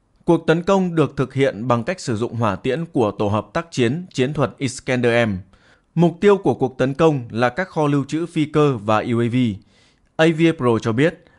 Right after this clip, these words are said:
hai trạm lưu giữ phi cơ đã bị phá hủy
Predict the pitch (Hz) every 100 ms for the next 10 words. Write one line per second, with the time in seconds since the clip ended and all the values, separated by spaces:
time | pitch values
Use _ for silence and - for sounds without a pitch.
0 | _ - 185 175 156 - 131 139 127 160
1 | 156 147 151 143 127 135 151 - 113 113
2 | 151 120 73